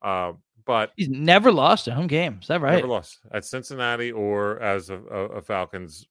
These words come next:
Speaker 1: starting quarterback.
Speaker 2: Goodness.
Speaker 1: Also, let, like,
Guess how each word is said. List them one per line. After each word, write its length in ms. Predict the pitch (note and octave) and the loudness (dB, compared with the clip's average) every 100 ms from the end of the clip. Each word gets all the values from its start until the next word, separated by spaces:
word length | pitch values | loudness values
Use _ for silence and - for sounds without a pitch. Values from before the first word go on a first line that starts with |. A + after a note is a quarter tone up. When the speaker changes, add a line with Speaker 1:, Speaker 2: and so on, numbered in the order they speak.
| _ | _
Speaker 1:
starting 380 | - A2 F2+ E2 | -6 -4 -4 -6
quarterback. 380 | G2 D#2+ C#2+ - _ _ _ _ | -8 -10 -12 -20 _ _ _ _
Speaker 2:
Goodness. 440 | - G3 - - - _ _ _ _ _ _ _ | -10 -10 -12 -20 -20 _ _ _ _ _ _ _
Speaker 1:
Also, 320 | F#3 D4+ F4 | 4 4 4
let, 180 | B3+ B3 | 2 4
like, 200 | G3+ F3 | 2 0